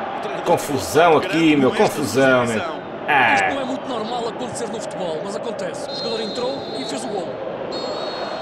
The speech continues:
Speaker 1: Está
Speaker 2: Ei.
Speaker 1: tudo acabado, o árbitro apita para o final
Speaker 2: Pessoal,
Speaker 1: do
Speaker 2: não
Speaker 1: jogo.
Speaker 2: começamos muito bem, né?
Speaker 1: É sempre
Speaker 2: Não
Speaker 1: frustrante
Speaker 2: começamos
Speaker 1: quando
Speaker 2: muito
Speaker 1: as coisas
Speaker 2: bem,
Speaker 1: correm
Speaker 2: mas
Speaker 1: mal, por mais que se tente retificar,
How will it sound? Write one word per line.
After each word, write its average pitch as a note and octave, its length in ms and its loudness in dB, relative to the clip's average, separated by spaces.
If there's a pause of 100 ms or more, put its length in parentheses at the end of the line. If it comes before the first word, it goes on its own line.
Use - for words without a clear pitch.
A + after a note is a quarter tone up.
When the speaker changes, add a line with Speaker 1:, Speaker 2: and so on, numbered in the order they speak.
(580)
Speaker 1:
Está F3+ 220 2
Speaker 2:
Ei. A2 140 4
Speaker 1:
tudo - 180 -2
acabado, G3 580 -4
o G#3+ 60 -6
árbitro G#3+ 220 -6
apita D4 460 -8
para - 0 -
o - 40 -8
final C#4+ 160 -6
Speaker 2:
Pessoal, G#3 260 6
Speaker 1:
do F#3+ 60 6
Speaker 2:
não A3 80 10
Speaker 1:
jogo. A3 80 4
Speaker 2:
começamos A#3 420 6
muito C4 240 4
bem, B3 200 10
né? G3 200 8
Speaker 1:
É G#3 120 0
sempre - 380 -8
Speaker 2:
Não G#3 140 6
Speaker 1:
frustrante G#3+ 40 -4
Speaker 2:
começamos G3 400 4
Speaker 1:
quando - 20 0
Speaker 2:
muito F#3+ 160 2
Speaker 1:
as D3 80 -10
coisas A3+ 260 8
Speaker 2:
bem, G#3+ 60 0
Speaker 1:
correm G#3+ 160 8
Speaker 2:
mas A#3+ 180 8
Speaker 1:
mal, C3+ 180 -4
por - 200 -14
mais D#3 220 -10
que - 80 -16
se - 120 -14
tente D#3+ 320 -12 (100)
retificar, D3 520 -10